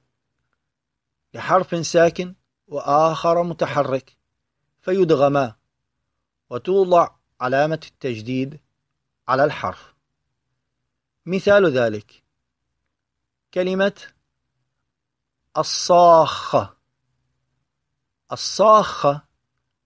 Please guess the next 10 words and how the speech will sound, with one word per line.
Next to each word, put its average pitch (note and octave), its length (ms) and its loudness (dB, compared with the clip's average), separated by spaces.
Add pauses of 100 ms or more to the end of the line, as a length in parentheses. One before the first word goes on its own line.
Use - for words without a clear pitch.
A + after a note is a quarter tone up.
الألف E3 480 -4
ساكنة، D3+ 500 0 (840)
الصاد C3 420 -4
مفتوح C#3+ 460 -6
ما D3+ 100 0
قبله، B2+ 340 -6 (120)
إذن C3+ 280 -4
هو A#2+ 280 -4
حرف A2+ 340 -6
مد، D#3+ 320 0